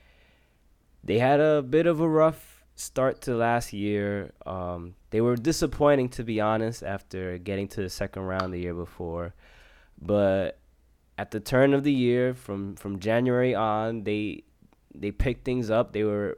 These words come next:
one of the better teams in the league, had one of the best records, and they, they managed to squeeze into the playoffs at forty-one and forty-one, just edged out the Nuggets, and, and they got that eighth seed.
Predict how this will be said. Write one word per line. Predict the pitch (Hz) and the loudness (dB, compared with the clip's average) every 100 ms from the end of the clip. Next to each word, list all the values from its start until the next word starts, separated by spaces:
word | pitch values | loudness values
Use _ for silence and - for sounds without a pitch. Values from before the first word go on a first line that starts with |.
| - | -6
one | 107 | -6
of | 107 | -4
the | 101 | -6
better | 92 90 110 110 | -6 -2 -2 -2
teams | - 113 110 | -4 -4 -4
in | 110 | -4
the | 110 | -4
league, | 101 101 | -4 -6
had | 104 | -6
one | 95 98 | -6 -6
of | |
the | 95 | -6
best | 90 104 - | -6 -6 -6
records, | 104 101 104 107 117 - - - - - | -10 -10 -10 -10 -12 -20 -20 -20 -20 -8
and | 101 101 98 98 | -4 -2 -2 -2
they, | 98 101 98 50 57 - | -2 -2 -4 -8 -20 -12
they | 95 | -6
managed | 107 117 110 - | -2 -2 -2 -8
to | 101 98 | -12 -10
squeeze | - - 127 127 117 | -12 -6 0 0 0
into | 120 127 | -2 -4
the | 117 | -8
playoffs | 107 117 113 110 107 110 110 - - _ _ - | -6 -2 0 2 0 -4 -8 -14 -18 _ _ -10
at | 104 | -8
forty-one | - 113 113 113 113 | -2 0 0 0 0
and | 110 | -2
forty-one, | - 110 110 101 98 95 98 - _ - - 92 | -6 -8 -6 -8 -8 -10 -12 -18 _ -20 -18 -10
just | 92 110 - - | 0 0 0 -4
edged | 110 104 107 | -6 -4 -6
out | 107 - | -6 -6
the | 107 | -6
Nuggets, | 101 98 95 92 - | -4 -6 -8 -10 -12
and, | 92 90 | -10 -8
and | 85 90 | -8 -10
they | 87 | -8
got | 92 90 | -8 -8
that | 87 82 | -8 -8
eighth | 85 82 | -8 -10
seed. | - 82 73 | -14 -12 -12